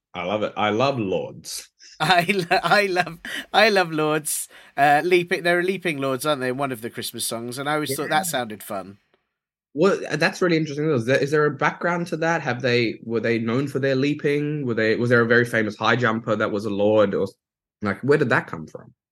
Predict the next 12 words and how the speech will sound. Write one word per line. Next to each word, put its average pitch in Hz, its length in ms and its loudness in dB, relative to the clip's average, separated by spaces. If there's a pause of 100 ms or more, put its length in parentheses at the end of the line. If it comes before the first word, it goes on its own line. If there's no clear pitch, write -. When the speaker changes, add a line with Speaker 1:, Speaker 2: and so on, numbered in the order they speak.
Speaker 2:
I 233 80 0
mean, 302 280 -2
it's 220 160 -8
interesting 339 340 -4
because 214 260 -6
you 233 80 -6
don't 277 200 -2
really 240 240 -4
see 196 200 -4
leaping 180 340 -6
lords 160 260 -4
around, 127 1080 -2